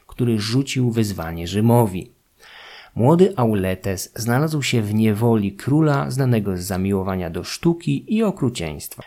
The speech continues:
znajomości licznych języków obcych oraz skłonności do rozwiązywania trudnych problemów za pomocą trucizny.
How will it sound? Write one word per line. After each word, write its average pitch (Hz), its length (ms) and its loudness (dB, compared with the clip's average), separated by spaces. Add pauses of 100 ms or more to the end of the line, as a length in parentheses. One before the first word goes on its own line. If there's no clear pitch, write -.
znajomości 127 720 2
licznych 143 440 2
języków 98 600 -2
obcych 143 800 -2 (360)
oraz 151 540 -2
skłonności 143 920 0
do 117 120 2
rozwiązywania 110 680 0
trudnych 85 440 -6
problemów 139 580 0 (100)
za 165 180 -4
pomocą 95 500 -4
trucizny. 85 680 -6